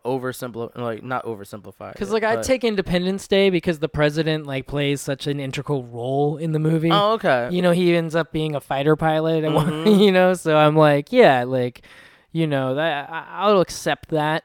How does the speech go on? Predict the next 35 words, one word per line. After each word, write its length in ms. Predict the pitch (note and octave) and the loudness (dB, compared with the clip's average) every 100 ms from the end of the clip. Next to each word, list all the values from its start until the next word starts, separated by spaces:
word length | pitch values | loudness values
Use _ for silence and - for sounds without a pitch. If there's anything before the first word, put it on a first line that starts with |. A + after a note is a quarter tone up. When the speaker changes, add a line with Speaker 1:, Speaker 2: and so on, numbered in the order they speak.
| - | -8
Speaker 2:
as, 200 | D3 D3 | -8 -4
like, 180 | D3 D#3 | -4 -2
a 40 | |
Speaker 1:
Mm-hmm. 180 | G3 G#3 | -4 -4
Speaker 2:
political, 840 | D3 C#3 C3+ - C3+ B2 A#2+ - _ _ _ _ - | -4 -2 -4 -4 -4 -4 -6 -10 _ _ _ _ -10
uh, 400 | A#2+ A2+ A2+ A2 | -8 -6 -8 -10
character, 760 | - C3 B2 B2+ - C#3 C#3 - _ _ _ | -10 -8 -6 -6 -6 -6 -6 -10 _ _ _
but, 280 | C3+ A#2+ A#2 | -6 -6 -4
uh, 440 | A#2 G#2+ G#2+ G2+ - _ _ | -6 -8 -10 -12 -16 _ _
but 300 | - B2 A#2 - | -6 -6 -6 -12
I 80 | C3 | -12
think, 300 | G3+ F#3+ E3 | -10 -8 -4
like, 220 | C#3 C3+ | -6 -6
as 100 | B2 | -10
far 220 | D3+ B2+ | -6 -6
as 100 | A#2 | -6
political 400 | - C#3 B2+ B2 | -10 -10 -10 -12
movies, 720 | A#2 A#2 C3 C#3+ E3 E3+ E3 - | -14 -10 -8 -8 -8 -10 -12 -14
you 180 | D3 D3+ | -10 -6
know, 380 | D3 D3+ C#3+ | -6 -6 -8
the, 100 | C#3 C3+ | -10 -12
the 120 | C#3 | -12
typical 440 | - C#3+ - D3 | -12 -14 -8 -8
kinda, 240 | C3 D3 C3+ | -6 -8 -8
like, 180 | B2+ C#3 | -10 -12
Mister 240 | C3+ C3+ | -10 -12
Smith 320 | - C#3 - | -12 -12 -10
Goes 240 | C3 B2+ - | -8 -8 -8
to 80 | |
Washington. 960 | A#2+ D#3 D#3+ - D#3+ - E3 D#3 D3+ D3 | -4 -2 -4 -8 -12 -8 -8 -6 -6 -2
Speaker 1:
Okay, 440 | D3+ G#3 D#3 B2 A2+ | 0 0 -2 -4 -4
okay, 360 | C3 A2+ G#2 | -6 -8 -6
yeah. 400 | C#3 B2+ A2+ A2+ | -6 -6 -6 -8
Speaker 2:
You 220 | C3 B2+ | -8 -8
know. 480 | B2+ B2 A#2+ A#2 A#2 | -6 -6 -6 -8 -12